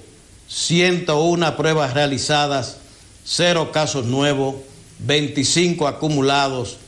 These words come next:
veinticinco por ciento tasa de positividad, siete recuperados, cero fallecimientos. Espaillat,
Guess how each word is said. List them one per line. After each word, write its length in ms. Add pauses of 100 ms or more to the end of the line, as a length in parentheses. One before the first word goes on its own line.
(320)
veinticinco 960
por 160
ciento 460
tasa 360
de 80
positividad, 960 (460)
siete 680
recuperados, 920 (540)
cero 380
fallecimientos. 960 (1600)
Espaillat, 840